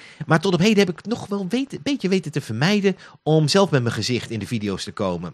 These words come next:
Ik heb al een screen-, boel screencasts gemaakt, maar zelf hoef-, hoefde ik nog niet in beeld. En ik wil hier toch wel mee aan de slag. En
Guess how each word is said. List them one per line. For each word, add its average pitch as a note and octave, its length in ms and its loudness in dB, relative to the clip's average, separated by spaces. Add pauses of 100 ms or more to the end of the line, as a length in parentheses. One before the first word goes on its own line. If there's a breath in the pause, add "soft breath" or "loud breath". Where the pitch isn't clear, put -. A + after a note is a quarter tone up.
(140)
Ik - 60 -20
heb - 140 -8
al F#2+ 80 -8
een - 60 -10
screen-, D3+ 340 0
boel D#3+ 140 6
screencasts D3+ 560 2
gemaakt, C#3 320 -2
maar C3 120 0
zelf F3 240 4
hoef-, D#3+ 140 -6
hoefde D#3+ 240 -2
ik E3 60 -10
nog E3 120 -4
niet F#3 140 2
in A#2 80 0
beeld. F#2+ 280 -2 (360 soft breath)
En F3+ 100 -10
ik D#3 80 -10
wil G#3 100 0
hier F#3+ 120 0
toch G#3+ 140 0
wel F#3 100 -2
mee E3 160 -2
aan C3 80 -6
de A2 60 -8
slag. - 420 -6
En D3+ 160 0